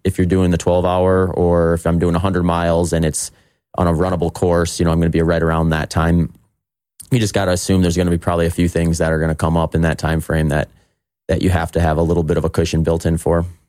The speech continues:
Hey folks, just a quick reminder that this episode's sponsors include Ultimate Direction and their hydration products, bottles,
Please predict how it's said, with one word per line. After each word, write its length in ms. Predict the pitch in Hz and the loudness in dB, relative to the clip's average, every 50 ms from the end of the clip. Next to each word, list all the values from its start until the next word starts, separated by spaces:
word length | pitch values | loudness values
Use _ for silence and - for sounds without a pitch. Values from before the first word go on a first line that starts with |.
| _ _ _ _ _ _ _ _ _ _ _ _ _ _ _ _ _ _ _ _ _ _ _ _ _ | _ _ _ _ _ _ _ _ _ _ _ _ _ _ _ _ _ _ _ _ _ _ _ _ _
Hey 160 | - - 160 170 | -4 -2 -2 0
folks, 300 | - 123 117 117 - - | 2 0 0 0 -2 -6
just 240 | - - 113 - | -4 -4 -2 -2
a 60 | 120 - | -4 -4
quick 240 | - 127 113 - | -2 -2 -2 -2
reminder 400 | 113 104 104 101 104 107 110 110 | -2 -2 -2 0 0 0 0 0
that 180 | 104 101 95 - | 0 0 -2 -2
this 200 | 107 104 - - | -2 -2 0 -2
episode's 440 | 104 - 110 - - - 98 92 - | -2 -2 -2 -4 -4 -4 -4 -4 -4
sponsors 760 | - - - 101 95 101 104 104 - - 110 110 110 107 - | -6 -4 -4 -2 -2 -2 -4 -4 -6 -4 -2 -2 -2 -4 -6
include 580 | - - 98 87 - - - - 95 92 90 85 - - | -8 -10 -10 -10 -10 -10 -6 -4 -2 -2 -4 -6 -6 -2
Ultimate 440 | 92 98 104 - - 127 117 - - | -2 -2 -2 -2 -4 -4 -4 -4 -4
Direction 600 | - 98 87 85 85 - - - - 160 165 160 - - | -4 -4 -2 -2 -2 -2 -4 -6 -4 -4 -6 -6 -8 -8
and 220 | 98 90 87 90 85 | -6 -6 -6 -4 0
their 180 | 92 87 87 | 0 0 0
hydration 720 | 87 - - 92 90 - 87 90 92 90 - - 95 92 - | -2 -2 -2 -2 -2 0 0 0 0 -2 -2 -6 -6 -8 -6
products, 640 | - - 95 92 92 95 98 98 95 - - - - - _ _ _ | -4 -4 -2 0 0 0 0 -2 -2 -4 -10 -10 -12 -16 _ _ _
bottles, 540 | - 92 92 95 92 92 92 90 90 - | -2 0 0 0 0 0 -2 -4 -6 -8